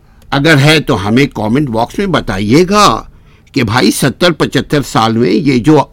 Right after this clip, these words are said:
حکمراں ہیں، انہوں نے تو پاکستان کو سوئٹزرلینڈ بنا دیا۔ اگر پاکستان کو سوئٹزرلینڈ بنا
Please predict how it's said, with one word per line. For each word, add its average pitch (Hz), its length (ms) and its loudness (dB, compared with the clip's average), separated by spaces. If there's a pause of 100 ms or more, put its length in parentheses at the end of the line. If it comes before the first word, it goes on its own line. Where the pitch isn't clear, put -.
(300)
حکمراں 135 560 4
ہیں، 165 100 2
انہوں 127 340 4
نے 180 100 4
تو 175 160 2
پاکستان 160 680 2
کو 208 180 2
سوئٹزرلینڈ 226 640 4
بنا 254 280 6
دیا۔ 180 260 6 (720)
اگر 233 280 4
پاکستان 175 680 2
کو 143 120 2
سوئٹزرلینڈ 147 580 4
بنا 117 300 2